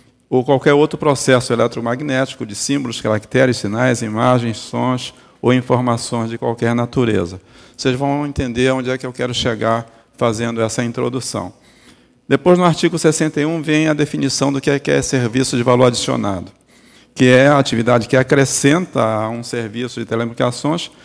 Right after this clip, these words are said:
que lhe dá suporte, tem algumas palavras aí grifadas, e com a qual não se confunde, tá grifado, não se confunde, novas utilidades relacionadas ao acesso, armazenamento, apresentação, movimentação ou recuperação de informações.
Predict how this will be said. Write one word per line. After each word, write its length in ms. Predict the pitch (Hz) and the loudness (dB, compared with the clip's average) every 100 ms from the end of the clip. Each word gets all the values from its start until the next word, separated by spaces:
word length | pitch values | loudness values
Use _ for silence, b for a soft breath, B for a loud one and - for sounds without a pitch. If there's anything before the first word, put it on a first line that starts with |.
| B B _ | B B _
que 180 | 156 160 | 4 4
lhe 100 | 139 | 4
dá 200 | 117 113 | 2 0
suporte, 760 | - 139 - 147 170 156 - | 0 -2 2 4 4 0 -8
tem 140 | - 127 | -6 -2
algumas 460 | 123 127 123 117 | 0 0 0 0
palavras 480 | - 113 107 107 95 | 0 0 2 0 -2
aí 160 | 101 107 | -4 -6
grifadas, 760 | 127 120 123 135 143 107 - - B B B | -6 -6 -4 -4 -4 -6 -10 -16 B B B
e 100 | 131 | -4
com 160 | 160 160 | 2 2
a 80 | |
qual 260 | 151 135 123 | 4 4 4
não 260 | 135 156 160 | 4 2 2
se 140 | 123 | -2
confunde, 720 | - 147 - 143 156 170 175 185 _ _ _ | -2 -4 -2 -2 0 0 -4 -6 _ _ _
tá 140 | - 101 | -8 -4
grifado, 480 | 120 120 120 127 113 | -4 0 2 2 -2
não 140 | 113 | -6
se 120 | - | -8
confunde, 640 | - 131 - 147 165 160 160 B B B B - | -4 -4 -2 -2 0 -2 -6 B B B B 0
novas 380 | 131 160 165 | 4 6 4
utilidades 800 | 156 - 151 131 127 143 156 143 | 2 -2 0 2 4 4 4 0
relacionadas 760 | 143 139 127 131 123 123 120 120 | 0 2 2 0 2 4 4 4
ao 120 | 139 | 4
acesso, 480 | 139 - 147 151 147 | 4 4 4 4 2
armazenamento, 800 | 117 123 117 131 139 131 147 139 | 2 2 2 2 2 4 2 0
apresentação, 840 | 127 120 117 113 127 - 156 160 - B B B B B _ _ _ - | -2 -2 -2 -2 -2 0 0 0 -4 B B B B B _ _ _ 2
movimentação 840 | 147 160 147 139 147 139 - 156 | 6 6 4 0 0 -2 0 0
ou 120 | 160 | 0
recuperação 640 | 151 - 143 127 127 139 135 | -2 -2 0 0 0 -2 0
de 100 | 135 | 0
informações. 920 | 127 123 127 113 - 98 87 - | 0 0 0 -2 -4 -8 -10 -14